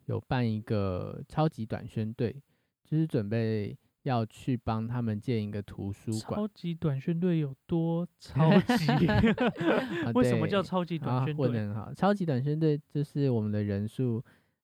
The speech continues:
Speaker 1: 就是会非常多。那以往短宣队我们都觉得不要超过可能二十个人，不然就很难控制，
Speaker 2: 对啊，
Speaker 1: 造成对方困扰。
Speaker 2: 对啊，对啊。对，而且行政很麻烦，
Speaker 1: 对。
Speaker 2: <laughs> 麻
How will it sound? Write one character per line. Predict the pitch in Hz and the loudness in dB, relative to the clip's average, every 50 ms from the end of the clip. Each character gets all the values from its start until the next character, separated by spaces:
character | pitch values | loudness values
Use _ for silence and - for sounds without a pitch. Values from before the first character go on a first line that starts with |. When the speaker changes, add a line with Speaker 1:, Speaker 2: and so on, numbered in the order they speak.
| _ - 110 | _ -10 -6
Speaker 1:
就 | 110 113 | -6 -4
是 | - - 120 110 | -2 -2 -2 0
会 | 123 120 107 | 0 0 0
非 | 110 - 117 | 0 0 -2
常 | 113 - 127 101 98 95 98 95 | -2 -2 -4 -6 -6 -8 -8 -8
多。 | - 101 98 95 92 107 113 135 135 151 | -6 -4 -4 -2 -4 -4 -6 -8 -10 -8
那 | 165 151 - | -8 -8 -4
以 | - 147 156 | -2 0 2
往 | 165 165 139 123 | 2 2 2 0
短 | 123 123 113 | 0 -2 -2
宣 | 113 139 147 | -2 -2 -2
队 | 156 165 156 | -2 0 -2
我 | 123 | -2
们 | 113 | 0
都 | 120 151 160 | 0 0 0
觉 | 160 - 127 | 0 0 0
得 | 120 123 120 117 | 0 0 0 -2
不 | - - 131 | -2 -2 -2
要 | 131 143 147 | -2 0 -2
超 | - - 139 131 135 | -2 -2 -2 -2 -2
过 | 139 147 135 127 | -2 0 0 0
可 | 117 - 110 | -2 -2 -4
能 | 104 101 98 | -4 -4 -4
二 | 127 127 | -2 -4
十 | 123 - - 107 | -4 -4 -6 -8
个 | 101 107 | -6 -6
人， | 101 95 98 101 | -6 -6 -6 -4
不 | - 123 | -4 -4
然 | 113 110 | -2 0
就 | 117 123 | 0 0
很 | 120 120 | 0 0
难 | 104 95 92 95 | -2 -4 -6 -6
控 | - - 117 104 101 101 | -4 -4 -4 -4 -4 -6
制， | - 113 101 98 | -8 -8 -8 -4
Speaker 2:
对 | - 165 160 | 0 0 0
啊， | 135 127 | 0 0
Speaker 1:
造 | 131 139 123 | 0 0 0
成 | 135 135 110 | 0 -2 -2
对 | 107 107 110 107 | -2 0 0 0
方 | 110 123 107 107 110 | 0 0 -2 -4 -2
困 | - 120 113 107 | -2 -2 -2 -2
扰。 | - | -4
Speaker 2:
对 | - 165 | -4 -2
啊， | |
对 | |
啊。 | |
对， | |
而 | 160 | -2
且 | 156 - 156 | -2 -2 -4
行 | - - 165 147 156 | -6 -4 -6 -6 -4
政 | 147 - 185 165 | -2 -2 -2 -2
很 | 151 147 143 | -2 -2 -4
麻 | 143 139 143 139 147 143 | -6 -6 -6 -6 -6 -8
烦， | - - - - - - | -6 -4 -4 -2 0 4
Speaker 1:
对。 | - 202 196 | 6 6 8
Speaker 2:
<laughs> | 185 | 8
麻 | 185 170 190 | 8 8 6